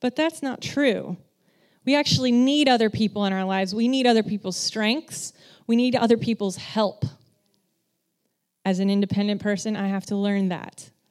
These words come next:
We need each other's help sometimes. Two are better than one. So say, "I need other people." It's not weak. It's how it was designed.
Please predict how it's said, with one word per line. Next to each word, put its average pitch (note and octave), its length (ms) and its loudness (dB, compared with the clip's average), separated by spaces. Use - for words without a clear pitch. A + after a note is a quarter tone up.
We A3 140 2
need A#3 260 2
each B3 180 -2
other's G#3 280 0
help A3+ 400 0
sometimes. F3 920 -8
Two C4 240 2
are A3+ 100 4
better A#3+ 380 4
than G3+ 260 0
one. F3+ 380 -6
So - 180 -2
say, A3 320 2
"I A3+ 160 2
need C4 220 2
other A3+ 200 4
people." F#3 520 -6
It's G#3 220 -2
not G#3 260 -2
weak. D4 500 -4
It's G3+ 180 -2
how A3+ 260 4
it - 20 6
was A#3 180 4
designed. F#3 720 -4